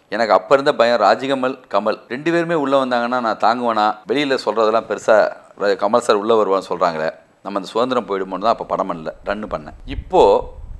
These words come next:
இந்த டயத்துல அவர் already அவர் ஒரு கதை பண்ணி வச்சுட்டு ஒரு வேற ஒரு டைரக்டரை ஃபிக்ஸ் பண்ணிட்டு படம் பண்ணுன்னு சொல்லும்போது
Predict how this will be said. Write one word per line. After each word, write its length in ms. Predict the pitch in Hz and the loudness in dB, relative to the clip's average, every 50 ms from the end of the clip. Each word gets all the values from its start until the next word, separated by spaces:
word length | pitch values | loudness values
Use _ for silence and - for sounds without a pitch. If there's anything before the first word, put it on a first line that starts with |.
| - - | -16 -14
இந்த 320 | 117 131 151 165 170 170 170 151 139 123 113 104 98 90 85 80 71 - - - | -12 -10 -8 -4 0 2 4 4 4 4 4 2 2 0 -2 -4 -8 -10 -2 2
டயத்துல 460 | 110 107 107 - - 87 80 92 - - - | 2 2 2 2 -2 -2 -2 -2 -2 -4 -2
அவர் 280 | - 101 120 143 175 | 2 4 4 6 6
already 600 | 160 135 120 123 131 143 143 143 135 139 151 - - - - - - | 6 8 8 8 6 6 4 0 -2 -2 -4 -8 -10 -16 -20 -14 -8
அவர் 340 | - 104 107 120 127 156 156 | -2 2 2 2 2 2 2
ஒரு 500 | 156 147 139 131 123 113 107 98 92 - - - - - - | 2 2 2 0 0 -2 -2 -4 -6 -8 -12 -18 -20 -20 -4
கதை 240 | - - 117 - 139 | 0 2 2 4 4
பண்ணி 200 | - 131 107 101 | 2 2 0 -2
வச்சுட்டு 500 | 92 87 - - - - 101 110 - - | -6 -10 -12 -14 -8 -6 -4 -4 -4 -4
ஒரு 420 | - 117 120 117 113 113 107 107 | -4 -2 0 2 2 2 0 0
வேற 200 | 101 113 120 127 | 2 4 4 4
ஒரு 80 | 123 107 | 4 6
டைரக்டரை 300 | - 110 117 113 - 110 | 6 4 4 4 2 -4
ஃபிக்ஸ் 240 | - - 85 - - | -6 -6 -10 -10 -8
பண்ணிட்டு 400 | 90 90 80 78 - 95 - - - - - | -8 -8 -8 -10 -10 -12 -12 -12 -14 -6 -4
படம் 260 | 98 95 113 113 107 | -2 -2 0 -2 -2
பண்ணுன்னு 140 | 104 101 101 | -6 -8 -10
சொல்லும்போது 580 | 85 - 87 80 82 76 76 73 82 110 - | -12 -14 -12 -12 -12 -12 -12 -10 -10 -10 -12